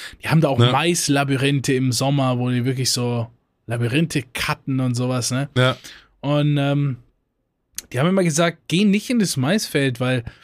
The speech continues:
Speaker 1: da gibt's Wildschweine. Und ich hab gedacht, das ist einfach so ein, das ist einfach so ein Großmutter-Talk. Geh nicht
Speaker 2: Ja.
Speaker 1: alleine in den Wald oder so.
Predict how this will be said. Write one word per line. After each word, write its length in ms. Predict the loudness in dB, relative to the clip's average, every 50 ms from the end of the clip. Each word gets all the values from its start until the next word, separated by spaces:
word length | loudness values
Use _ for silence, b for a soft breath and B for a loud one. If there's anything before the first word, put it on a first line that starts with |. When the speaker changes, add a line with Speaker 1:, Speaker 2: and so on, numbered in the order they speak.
| B B B _ _ _
Speaker 1:
da 80 | -8 -4
gibt's 420 | -2 -4 -2 -2 -2 -4 -2 0
Wildschweine. 640 | 0 0 0 0 -2 -2 -2 -2 -2 -2 -2 -2 -4
Und 60 | -6 -4
ich 120 | -4 -4
hab 120 | -4 -2 0
gedacht, 300 | 0 0 0 -2 -4 -6
das 120 | -6 -4
ist 180 | -2 -2 -4 -2
einfach 260 | -2 -4 -2 -2 -2
so 160 | -2 -2 0 0
ein, 160 | 0 0 -2 b b b b b b b b b _ _ -12
das 180 | -10 -8 -6
ist 120 | -4 -4 -4
einfach 180 | -4 -4 -4
so 140 | -4 -4 -4
ein 60 | -4
Großmutter-Talk. 1160 | -4 -4 0 0 0 2 2 2 2 2 2 2 0 -2 -4 -4 -6 -4 -4 -2 -2 -4 -4 -6 -10 _ _
Geh 260 | -4 -2 0 0 0
nicht 280 | 0 0 0 0 0 2
Speaker 2:
Ja. 220 | 2 4 4 4
Speaker 1:
alleine 500 | 2 0 0 0 0 0 0 0 0 -2
in 80 | -2 0
den 200 | -2 -2 -2 -2
Wald 520 | -4 -2 0 0 0 0 0 0 -2 -2
oder 180 | -2 -2 -2 -4
so. 220 | -4 -4 -6 -6